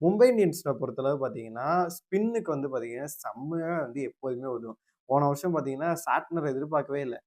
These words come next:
"ஏன் உன்னை ஆல்ரவுண்டர் நினைச்சா என்னையா போட்டு ஸ்பின்ல போட்டு வேற மாதிரி எடுத்துக்கிட்டு இருக்கியே?" அப்படின்ற மாதிரி இருந்துச்சு. விக்-, வில் ஜாக்ஸ் ஒரு சில மேட்சுகள் எடுத்தாரு. விக்னேஷ் புத்தர்லாம் நம்ம எதிர்பார்க்கவே இல்ல, நல்ல விக்கெட்டுகள்லாம் எடுத்தாரு.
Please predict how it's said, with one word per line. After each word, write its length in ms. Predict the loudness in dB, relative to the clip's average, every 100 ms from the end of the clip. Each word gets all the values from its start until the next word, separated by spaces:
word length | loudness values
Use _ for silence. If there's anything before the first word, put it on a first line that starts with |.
| _
"ஏன் 200 | 0 2
உன்னை 180 | 2 2 6
ஆல்ரவுண்டர் 500 | 8 8 6 4 4
நினைச்சா 200 | 2 2
என்னையா 280 | 2 2 0
போட்டு 320 | 2 2 6 4 4 -4 _ -20
ஸ்பின்ல 440 | 4 4 4 2 2
போட்டு 280 | 2 2 2
வேற 280 | 2 2 2 2
மாதிரி 220 | 0 2 4
எடுத்துக்கிட்டு 420 | 2 -2 -10 -10
இருக்கியே?" 320 | -4 -2 0 2
அப்படின்ற 420 | 2 2 -4 -4
மாதிரி 220 | -2 -2 0
இருந்துச்சு. 300 | -2 -4 -2 2
விக்-, 280 | 0 0 0 2 0 -2 -6 -18 -20 _
வில் 240 | 6 8 8
ஜாக்ஸ் 320 | 6 4 4
ஒரு 180 | 2 4
சில 140 | 2
மேட்சுகள் 420 | 0 0 -2 -4
எடுத்தாரு. 320 | -2 0 0 -2
விக்னேஷ் 400 | -2 0 0 0
புத்தர்லாம் 360 | -6 -4 -2
நம்ம 120 | -2 0
எதிர்பார்க்கவே 560 | 0 2 0 0 -4
இல்ல, 140 | -4 -4
நல்ல 240 | -4 -4
விக்கெட்டுகள்லாம் 600 | -4 -6 -8 -6 -6 -8
எடுத்தாரு. 360 | -10 -6 -6